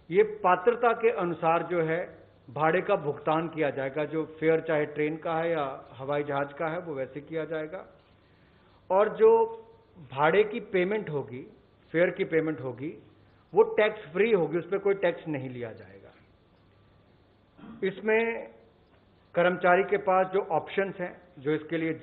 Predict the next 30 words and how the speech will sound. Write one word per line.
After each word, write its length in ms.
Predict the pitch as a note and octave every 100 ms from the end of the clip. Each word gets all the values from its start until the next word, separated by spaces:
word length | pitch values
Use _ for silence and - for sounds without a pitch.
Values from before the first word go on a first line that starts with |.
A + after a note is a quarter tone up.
| - -
opt 260 | D#3 D#3+
करेंगे, 440 | D#3 E3+ E3+ E3+ E3+
जो 120 | E3
इसके 240 | D#3+ -
scheme 280 | E3 - D#3+
के 100 | D#3
लिए 100 | D#3+
जाएंगे, 540 | B2+ D3 E3+ C#3+ A#2 B2 - _ _ _
उनको 220 | G3+ G3+ A#3+
क्या 240 | G#3 G#3
करना 340 | G#3 D#3+ C#3+
होगा? 340 | B2 - - - - - - - _ _ _ _ _ _ _ - - _ _ _ -
इसमें 280 | F3 G3 G#3
लाभ 220 | F#3 G3
उठाने 300 | G3 F#3 F#3+
वाले 180 | G3 G3
कर्मचारी 560 | G3 E3+ E3 D#3 D#3 E3+
को 180 | F#3 F#3 - - _ - _ _ _ _ _ _ _ _ _ _ _ _ - - _ _ _ _
किसी 220 | D#3 E3 F#3
भी 140 | F3+
वस्तु 340 | E3 E3 F#3
या 140 | F#3 E3+
माल 260 | D3 D#3+
के 160 | E3+ F3
ऊपर 280 | E3+ F3 E3+
या 120 | D#3+
सेवाओं 440 | D#3+ D#3 D3+ E3+
के 120 | E3 D#3+
ऊपर 500 | D3 C#3 A#2+ - - _ _ _ _ - - - _ _ _ _ _ _ _ _ -
जो 220 | A2+ F3+